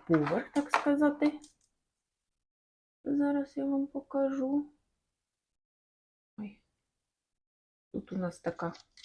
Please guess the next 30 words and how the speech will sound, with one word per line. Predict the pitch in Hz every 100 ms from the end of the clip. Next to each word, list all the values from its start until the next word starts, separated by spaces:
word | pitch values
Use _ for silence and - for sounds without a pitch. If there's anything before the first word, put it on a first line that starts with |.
| - _ _
кісточка. | 170 156 - - - - 294 - _ _
Дивіться, | 185 185 185 -
класна, | - 185 185 190
вона | 214
доволі | 233 269 269 277
таки | 285 294
м'якенька. | 294 302 247 196 202 208 220 _ _ _ _ _ _ _ _ _ _ _ _ _ _ _ _ -
Суперська. | - 185 262 - -
Ну, | 262 269
я |
такими | 254 247 240
не | 233
користуюся, | 226 233 240 - 370 311 -
але | 185 185 190
для | 185 190
набору | 190 185 214 240 170
дуже | 185 180
класно, | 170 165 170
на | 175
подарунок | - 165 170 170 220 202 190
навіть. | 180 170 190
Ну, | 202 202
зараз | 214 214 214 220
вони | 220
подорожчали, | 226 220 214 220 208 - 170 160
зараз | 175 185 185
немає | 190 185 190
ні | 185
купона, | - 180 202 202
нічого. | 185 175 - 220 208